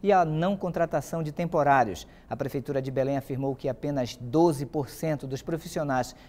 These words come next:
que compõem a rede municipal de ensino aderiram à paralisação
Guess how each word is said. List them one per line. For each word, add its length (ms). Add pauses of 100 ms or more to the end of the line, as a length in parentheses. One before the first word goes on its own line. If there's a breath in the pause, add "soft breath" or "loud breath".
que 120
compõem 560
a 40
rede 300
municipal 640
de 160
ensino 400 (260 loud breath)
aderiram 600
à 40
paralisação 800